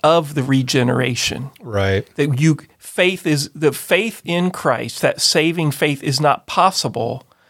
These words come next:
Speaker 1: apart from a new heart, a new mind, this trans-, this new creation that God does within us. It's actually that new creation that gives the ability to have faith. Where my understanding, and you can help me with this 'cause you,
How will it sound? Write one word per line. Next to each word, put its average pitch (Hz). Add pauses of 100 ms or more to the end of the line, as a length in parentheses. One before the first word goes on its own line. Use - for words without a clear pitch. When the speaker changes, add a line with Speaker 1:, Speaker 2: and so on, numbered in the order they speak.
(180)
Speaker 1:
apart -
from 135
a 127
new 127
heart, - (400)
a 131
new 135
mind, 120 (280)
this 135
trans-, 139
this 131
new 147
creation 147
that 127
God 127
does 127
within 135
us. 127
It's 127
actually 156
that 139
new 135
creation 127 (540)
that 143
gives 143
the 139
ability 135
to 123
have 131
faith. - (240)
Where 143
my 147
understanding, 147
and 143
you 170
can 156
help 160
me -
with 135
this 135
'cause 127
you, 143